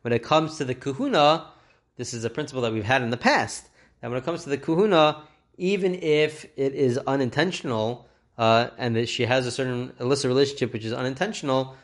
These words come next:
so then that too, uh, will disqualify her from, uh, joining the kahuna, from marrying a Kohen. Ubas Levi min ha-meiser. Not only that, if she's a Levi, so then she can no longer eat meiser.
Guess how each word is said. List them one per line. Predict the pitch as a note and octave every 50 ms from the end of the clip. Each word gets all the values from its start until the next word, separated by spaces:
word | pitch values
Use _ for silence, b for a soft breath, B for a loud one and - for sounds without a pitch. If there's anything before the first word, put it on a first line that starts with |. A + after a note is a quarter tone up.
| B B B
so | - - C3+ C3
then | C3 C3 C3 B2+ B2+ C3 C#3 - -
that | C3+ C#3 C#3 C3+ C#3
too, | - - F#3+ F#3+ E3 C#3+ C#3+ C#3+ D3 B B B B B B B B B -
uh, | - B2 A#2+ B2 B2 C3
will | C3 B2+ B2+ B2+
disqualify | A#2+ B2 A2+ - - C#3 C3 C3 B2+ C3 B2
her | A#2 A2+ A#2+ A#2+
from, | - - B2+ A#2 A#2 A#2 A#2 A#2+ A#2 - b b b b b b b b b _
uh, | - A#2 A2
joining | A2 G#2+ A#2 B2+ B2+ C3 C3+ C3 B2+ B2 A#2+ B2 C3+ - B2+
the | A2+ A#2
kahuna, | A2+ - - B2 A2 D#3+ E3+ C3 G2+
from | - - G#2+
marrying | A2 A2+ A2+ A2+ A2 G#2+
a | G#2
Kohen. | - - D3+ C#3 A2 F#2 F#2 - b b b b b b b b
Ubas | F3 G3 F#3 G3 F#3+ F#3+ F3+ -
Levi | - G3+ A3+ B3+ A#3 A3+ A3
min | G#3+ G#3+
ha-meiser. | G#3 G3 G3 G#3+ A3+ G#3+ - D3 C3+
Not | C3 D3 D#3+
only | D#3 C3+ B2 C3+
that, | F3+ G3 F3+
if | D3
she's | - - D#3+ D#3 C#3+ C3
a | C3+ B2 B2 A#2
Levi, | A2+ B2 C3+ E3 A#3 C4+ G#3+ E3 D#3 D#3+ F3+ G3+ F#3+
so | - - C#3
then | B2+ C3 C3
she | C3 C#3
can | A#2+ C3 B2+
no | C#3 D3 D3
longer | D3 C#3+ C#3 B2+ B2+
eat | B2+ C3 A#2+ A#2+
meiser. | A#2+ A2+ A2+ A2+ A#2 A2+ - G#3+ B3+ D4+ D4+